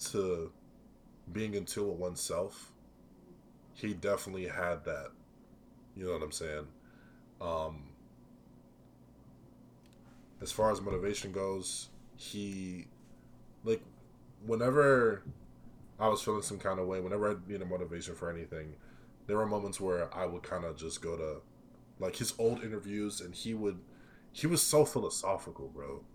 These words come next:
And he just had a way with words, and you ever heard, um, and, and if you haven't, that's fine, but have you ever heard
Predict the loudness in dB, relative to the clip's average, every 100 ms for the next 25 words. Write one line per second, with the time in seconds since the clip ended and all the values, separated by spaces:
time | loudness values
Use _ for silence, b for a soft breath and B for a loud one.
0 | -20 -20 -20 -20 -12 -2 0 0 -6 -10
1 | -2 2 2 2 -2 -2 4 4 4 2
2 | 0 -2 0 0 -2 -4 -8 -4 -2 -2
3 | -4 -10 -18 -20 -20 -20 -20 b b b
4 | 0 8 8 8 10 12 12 10 2 2
5 | 4 4 0 -6 -8 -4 -4 0 0 6
6 | 6 6 2 -2 -2 -6 -8 b b b
7 | 4 4 2 -14 -20 -20 -10 -2 0 6
8 | 6 6 2 6 8 8 6